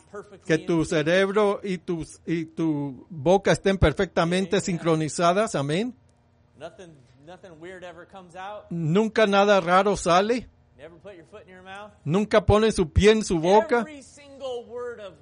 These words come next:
Speaker 1: God
Speaker 2: Toda palabra de
Speaker 1: is
Speaker 2: Dios
Speaker 1: perfect thought
Speaker 2: tiene
Speaker 1: behind
Speaker 2: un
Speaker 1: it.
Speaker 2: perfecto pensamiento detrás de ella.
Speaker 1: Perfection.
Speaker 2: Tiene perfección.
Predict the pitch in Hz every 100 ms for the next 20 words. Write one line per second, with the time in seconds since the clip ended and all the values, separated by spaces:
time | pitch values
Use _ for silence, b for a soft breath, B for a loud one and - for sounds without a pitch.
0 | - 190 165 190 226 233 226 - - -
1 | _ _ _ - 180 165 175 220 233 202
2 | 190 170 156 147 208 226 147 - - -
3 | _ - 165 185 190 208 214 185 208 185
4 | - 175 156 - 220 220 214 180 180 156
5 | 160 170 254 226 - 135 131 - 135 127
6 | 123 120 107 104 _ 233 - _ - 110
7 | 95 151 175 190 190 185 147 156 - -
8 | 226 254 123